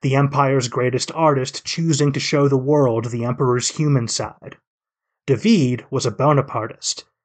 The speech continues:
and his artistic choices in this work were political and propagandistic.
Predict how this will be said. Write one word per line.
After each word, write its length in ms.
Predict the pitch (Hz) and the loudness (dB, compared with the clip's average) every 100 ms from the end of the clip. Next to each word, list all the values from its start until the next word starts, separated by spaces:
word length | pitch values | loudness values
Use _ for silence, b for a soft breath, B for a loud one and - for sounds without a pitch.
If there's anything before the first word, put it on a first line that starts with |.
| _ | _
and 140 | 139 | -6
his 180 | - 143 | -2 -2
artistic 440 | 120 - 143 139 - | 0 0 0 -4 -4
choices 540 | - 208 175 139 135 | 0 2 2 2 0
in 180 | 131 117 | -2 -4
this 200 | 113 - | -4 -4
work 460 | 131 196 143 143 | 0 2 0 -2
were 100 | 127 | -6
political 720 | 120 - 120 175 - - - - | -6 -2 2 2 0 -6 -16 -16
and 220 | 117 127 - | -8 -8 -4
propagandistic. 1040 | 135 113 117 110 120 143 - - - | -2 -2 -4 -2 2 2 0 -12 -20